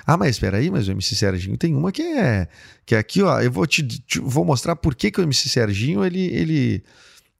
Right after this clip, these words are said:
Ele já era um cara evoluído no... no, cara evoluído, cara com discurso aí, ó,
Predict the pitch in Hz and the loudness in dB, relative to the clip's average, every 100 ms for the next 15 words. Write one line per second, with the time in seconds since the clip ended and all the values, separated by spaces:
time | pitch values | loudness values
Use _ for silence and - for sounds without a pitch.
0 | _ - 139 123 110 127 147 180 165 170 | _ 2 4 4 4 2 2 0 0 0
1 | 170 139 156 123 143 160 123 107 98 95 | 0 0 2 4 2 2 0 0 -2 -2
2 | 87 80 57 - - - - 349 214 185 | -2 -6 -8 -14 -6 -2 0 4 4 4
3 | 123 98 - - 220 147 - - 220 - | 0 -4 -10 -10 -4 -2 -2 -2 -2 0
4 | 180 190 113 | 2 2 2